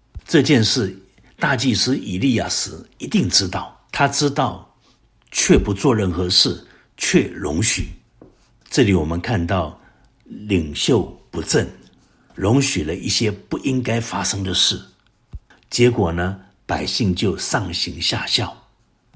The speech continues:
就做得更没有顾忌了，以至于尼西米第二次再回到耶路撒冷，就看到了许多与外邦通婚的事情。因此，领袖不仅不该做的事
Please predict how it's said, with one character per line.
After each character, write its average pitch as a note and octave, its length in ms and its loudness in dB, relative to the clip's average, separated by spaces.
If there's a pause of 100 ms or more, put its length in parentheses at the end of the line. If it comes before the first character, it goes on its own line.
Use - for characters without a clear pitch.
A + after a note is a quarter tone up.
(180)
就 - 160 6
做 C3+ 260 4
得 E2+ 160 -2 (140)
更 G#2+ 220 2
没 G2 100 2
有 G2 100 2
顾 G2 240 -4
忌 - 260 -2
了， - 180 -20 (160)
以 F#2 180 -2
至 A2+ 180 2
于 G#2 160 4
尼 G#2 160 0
西 C#3+ 220 2
米 F#2 220 0
第 D#3+ 260 2
二 A2+ 80 4
次 A2 240 2
再 G#2+ 160 2
回 F#2 180 -6
到 G2+ 160 0
耶 G2 140 0
路 G2 140 0
撒 G2+ 200 0
冷， F#2+ 160 -8 (300)
就 A#2+ 100 4
看 A#2+ 240 0
到 G#2+ 140 2
了 F#2 160 0
许 - 240 -4
多 A2 280 -2
与 F#2 140 -6 (120)
外 A2 180 2
邦 G2 300 -4
通 A2 200 -2
婚 G#2+ 200 -2
的 F#2+ 100 -4
事 - 220 0
情。 - 260 -4 (440)
因 B2+ 180 2
此， F#2 360 0 (280)
领 F2+ 260 4
袖 A#2 260 6
不 - 220 2
仅 D#2+ 260 0 (140)
不 C3+ 100 0
该 C3+ 240 4
做 B2+ 200 2
的 F2 100 0
事 E2+ 340 2